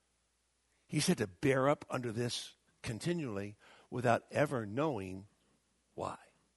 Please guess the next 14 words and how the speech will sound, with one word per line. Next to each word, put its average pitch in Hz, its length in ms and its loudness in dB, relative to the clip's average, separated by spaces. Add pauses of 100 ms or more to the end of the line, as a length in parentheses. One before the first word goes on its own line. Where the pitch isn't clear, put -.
(1400)
You 185 140 0
think 220 260 2
you 220 60 -2
got 214 200 6
it 175 80 -2
bad? 220 260 2 (1500)
You 190 140 2
think 220 240 6
your 226 120 8
life's 190 380 8
in 202 80 -4
turmoil? 208 560 6 (1120)
Oh 160 140 8
no. 147 260 2